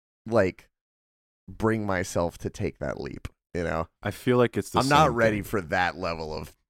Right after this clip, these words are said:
Speaker 1: dirtbag, <laughs> you know?
Speaker 2: Yeah. I don't know. I mean, I, I don't, I'm not usually brave enough to have, like, gas station food that they make there anyway.
Speaker 1: Like
Speaker 2: I've done
Speaker 1: the
Speaker 2: it
Speaker 1: roller food?
Speaker 2: Yeah, well,
Speaker 1: Yeah.
Speaker 2: definitely not that.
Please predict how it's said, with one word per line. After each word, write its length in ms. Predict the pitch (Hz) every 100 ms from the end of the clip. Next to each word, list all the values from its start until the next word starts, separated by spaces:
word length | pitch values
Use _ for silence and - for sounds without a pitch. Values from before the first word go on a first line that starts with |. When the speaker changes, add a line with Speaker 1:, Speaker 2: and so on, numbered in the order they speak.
| -
Speaker 1:
dirtbag, 640 | 80 - - - - 120
<laughs> 0 |
you 280 | 185 165 147
know? 140 | 117
Speaker 2:
Yeah. 240 | - 87 85 - - - - - - -
I 120 | 101
don't 180 | 131 101
know. 400 | 90 90 85 82
I 120 | 95 92
mean, 420 | 95 92 90 85 _ _ _ _ _ -
I, 180 | 95 104
I 120 | 98
don't, 180 | 113 117
I'm 160 | 101 110
not 240 | 123 110
usually 360 | 92 95 98 95
brave 320 | 78 85 82
enough 220 | 85 82 -
to 120 | 85
have, 340 | 78 80 78
like, 300 | 78 78 73 - _ _ 104
gas 260 | 90 80 78
station 460 | - 82 - 87 78
food 300 | - 80 76
that 140 | 71
they 280 | 80 76 71 82
make 320 | 78 78 -
there 240 | 80 73
anyway. 460 | 76 78 78 73 76
Speaker 1:
Like 80 | 95
Speaker 2:
I've 120 | 80
done 140 | 90
Speaker 1:
the 60 | 90
Speaker 2:
it 40 |
Speaker 1:
roller 380 | 82 85 92 90
food? 380 | - 104 104 95 - -
Speaker 2:
Yeah, 380 | 92 90 80 76
well, 140 | 92 82
Speaker 1:
Yeah. 60 |
Speaker 2:
definitely 400 | 104 107 101 90
not 280 | 85 80 73
that. 320 | 78 76 71